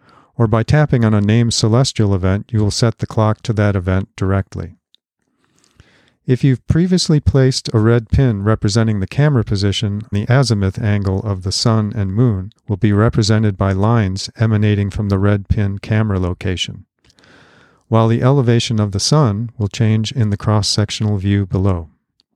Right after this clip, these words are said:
As you swipe the timeline to change the time, the lines representing the sun and moon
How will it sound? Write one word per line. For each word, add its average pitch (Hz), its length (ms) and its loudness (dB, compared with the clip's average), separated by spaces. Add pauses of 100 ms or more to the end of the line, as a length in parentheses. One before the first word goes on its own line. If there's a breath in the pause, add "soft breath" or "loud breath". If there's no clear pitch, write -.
(840 loud breath)
As 127 200 2
you 139 120 2
swipe 131 380 0
the 131 100 -2
timeline 117 580 2
to 104 100 -4
change 151 440 0
the 98 80 -4
time, 95 420 -6 (460 soft breath)
the 104 100 0
lines 117 400 2
representing 117 600 2
the 104 80 0
sun 120 420 0
and 117 200 0
moon 98 380 -2